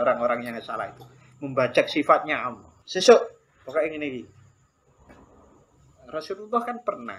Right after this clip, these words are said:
itu cerita yang sangat terkenal. Ya besok gitu,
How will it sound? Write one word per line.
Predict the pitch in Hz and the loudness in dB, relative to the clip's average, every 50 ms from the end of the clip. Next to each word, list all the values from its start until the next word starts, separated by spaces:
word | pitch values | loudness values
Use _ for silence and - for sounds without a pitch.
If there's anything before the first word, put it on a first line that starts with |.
| 92 - _ _ _ _ _ _ _ _ | -16 -20 _ _ _ _ _ _ _ _
itu | _ - 185 175 | _ -20 -16 -12
cerita | - 165 147 151 - 165 147 | -8 -6 -6 -2 2 2 2
yang | 147 143 143 | 2 0 -4
sangat | 143 - 170 180 175 - | -8 -10 -10 -10 -10 -8
terkenal. | - 156 - - 127 110 107 101 95 98 - _ _ _ _ _ _ _ _ - | -8 -10 -6 -6 -8 -8 -8 -14 -16 -16 -18 _ _ _ _ _ _ _ _ -2
Ya | 143 170 185 170 | 4 4 4 4
besok | - - 139 123 - - 196 - - 123 | 4 0 -2 2 8 8 6 6 6 -4
gitu, | - - 107 113 | -10 -12 -12 -14